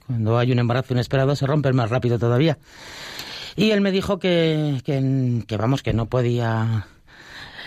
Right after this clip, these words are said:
que no, que no se, que no quería saber nada y que además yo ya bastante tenía con sacar un hijo adelante como para traer otro.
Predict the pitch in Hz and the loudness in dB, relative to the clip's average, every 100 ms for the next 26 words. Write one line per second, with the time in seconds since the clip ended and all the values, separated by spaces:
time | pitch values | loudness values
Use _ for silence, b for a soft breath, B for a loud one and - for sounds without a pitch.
0 | B - 147 165 113 135 135 143 127 120 | B -2 0 2 0 -2 -2 0 2 2
1 | 113 135 147 156 135 147 151 185 202 226 | 2 0 2 2 2 2 2 2 2 2
2 | 190 143 127 110 101 120 123 131 143 127 | 0 -2 -8 -6 -2 -2 2 2 2 0
3 | - 143 151 147 143 156 165 165 147 131 | 0 0 0 2 4 4 2 0 0 2
4 | 123 120 120 113 B B B - 147 143 | 2 0 -2 -4 B B B -4 0 2
5 | 147 147 139 143 147 151 156 151 135 123 | 2 2 2 2 2 0 0 2 2 0
6 | 113 107 101 - 117 139 120 117 101 | 0 0 -2 -2 0 2 0 -2 -6